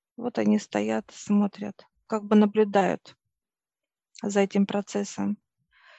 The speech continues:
Когда у человека что-то происходит,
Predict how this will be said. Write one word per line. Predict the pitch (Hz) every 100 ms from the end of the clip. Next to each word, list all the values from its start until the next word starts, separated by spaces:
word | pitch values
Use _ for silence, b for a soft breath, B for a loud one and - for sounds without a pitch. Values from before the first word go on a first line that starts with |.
| b _
Когда | - - 208
у |
человека | 208 - 214 254 - 208
что-то | - 214 202
происходит, | 202 208 - - 202 196 190